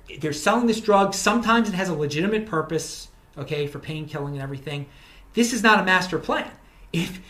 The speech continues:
if, if your theory about this being a master plan, that China is trying to kill all of America's drug addicts, that doesn't hurt America. If all of a sudden all the drug addicts in America <laughs> died,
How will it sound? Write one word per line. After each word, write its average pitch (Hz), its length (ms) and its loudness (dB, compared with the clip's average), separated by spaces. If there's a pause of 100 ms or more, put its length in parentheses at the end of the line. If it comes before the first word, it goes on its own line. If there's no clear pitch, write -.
(140)
if, 185 240 0 (120)
if - 160 0
your 277 160 4 (100)
theory 220 300 4
about 151 220 -2
this 151 140 -6
being 170 200 -4
a 135 40 -6
master 165 380 -2
plan, 185 280 -4
that 120 100 -8
China 190 500 -4 (260)
is 139 160 -6
trying 170 280 -2
to 143 60 -10
kill 147 500 0
all 165 200 0
of 170 60 2
America's 156 420 0
drug 147 260 -2
addicts, 302 440 -2 (480)
that 202 140 -2
doesn't 277 240 4
hurt - 380 4
America. 185 600 0
If 143 120 -10
all 175 160 2
of 233 60 4
a 220 40 -2
sudden 214 220 0
all 190 120 2
the 170 100 -2
drug 185 240 0
addicts 143 280 -4
in 156 60 -8
America 151 360 -4
<laughs> - 180 -10
died, 110 340 -2